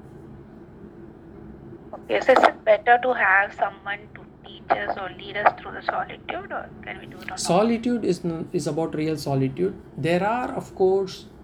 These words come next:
Speaker 2: guided meditation. Guided meditation where, uh, the person actually tells you what to do.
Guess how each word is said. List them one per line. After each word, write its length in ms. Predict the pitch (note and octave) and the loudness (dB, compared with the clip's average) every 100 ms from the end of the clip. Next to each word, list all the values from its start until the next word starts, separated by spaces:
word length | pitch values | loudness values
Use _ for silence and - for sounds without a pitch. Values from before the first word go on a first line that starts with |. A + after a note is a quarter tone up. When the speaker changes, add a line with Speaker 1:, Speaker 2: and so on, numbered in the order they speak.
| - - - - | -20 -20 -18 -6
Speaker 2:
guided 380 | C3+ F3 F#3+ F#3 | 2 4 6 4
meditation. 600 | E3+ D#3 D#3 D3 C#3+ F3 - - - - - - - - - - - | 2 -2 -2 -6 -6 -12 -18 -20 -20 -20 -20 -20 -20 -20 -20 -16 -2
Guided 360 | E3 F#3+ G#3 | 2 4 2
meditation 720 | F#3+ F#3 F3+ F3+ F3+ F#3+ G3+ | 0 0 2 2 0 -4 -6
where, 540 | E3 E3+ F#3+ G3+ G#3+ A#3 - | -2 0 0 0 -2 -6 -12
uh, 240 | - C#3+ C#3+ F3+ | -6 -4 -4 -6
the 80 | D3+ | -6
person 520 | C#3+ E3+ F3 - G3 | 0 2 2 0 -2
actually 440 | F#3+ D3 - E3 F3 | -4 -6 -6 -4 -2
tells 420 | - E3 F3+ - | 0 0 0 2
you 180 | F3+ F#3+ | 4 4
what 440 | F#3+ C#3+ D3+ - | 2 0 -4 -2
to 80 | E3 | -2
do. 240 | C#3 B2 | 0 -2